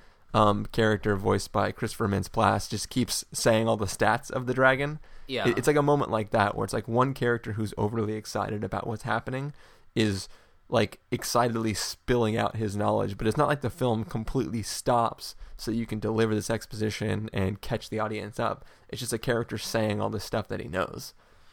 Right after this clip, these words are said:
Speaker 1: Um,
Speaker 2: Yeah, and, and I mean, I think that's a movie that, that has, like, a, a,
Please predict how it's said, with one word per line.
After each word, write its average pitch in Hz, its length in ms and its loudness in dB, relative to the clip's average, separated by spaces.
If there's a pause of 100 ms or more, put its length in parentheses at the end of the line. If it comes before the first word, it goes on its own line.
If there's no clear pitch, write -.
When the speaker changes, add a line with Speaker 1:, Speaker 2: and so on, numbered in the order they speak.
Speaker 1:
Um, 110 240 -6
Speaker 2:
Yeah, 196 180 4
and, 170 80 0
and 175 260 0
I 180 40 -2
mean, 180 140 -4
I 175 100 0
think 196 200 -8
that's 170 200 -4
a 156 40 -6
movie 147 340 -6
that, 120 560 -2
that 120 180 -4
has, 120 380 2
like, 120 140 -6
a, 113 120 -10 (400)
a, 120 60 -12